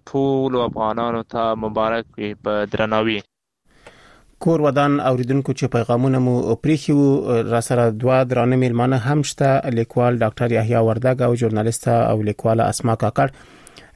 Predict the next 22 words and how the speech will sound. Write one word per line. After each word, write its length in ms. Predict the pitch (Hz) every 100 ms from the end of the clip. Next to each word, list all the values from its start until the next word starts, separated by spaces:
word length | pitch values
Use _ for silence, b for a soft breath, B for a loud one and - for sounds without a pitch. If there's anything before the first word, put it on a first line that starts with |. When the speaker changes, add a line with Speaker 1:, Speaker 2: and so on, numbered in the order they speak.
| 143
Speaker 2:
یو 120 | 170 196
اوریدونکی 440 | 160 147 180 160 156
راغلو 220 | 160 180 -
چې 140 | 143
ټلیفون 300 | 139 131 147 135
شاته 220 | 135 131
منتظر 440 | 127 120 120 156 147
دی، 120 | 147 165 - 117 113
د 40 | 127
سره 120 | 131 120
خبرې 220 | 131 156 151
کوو، 140 | 165 139
بیا 80 | 123
بیرته 180 | 123 123
راځو 260 | 110 120 107
ډاکټر 220 | 107 117
صاحب 160 | - 113 - 117
وردګ 260 | 107 104 107
ته. 80 | 120
مهرباني 320 | 131 135 165 196
وکړئ، 200 | 180 185 170
مایکروفون 360 | 147 143 160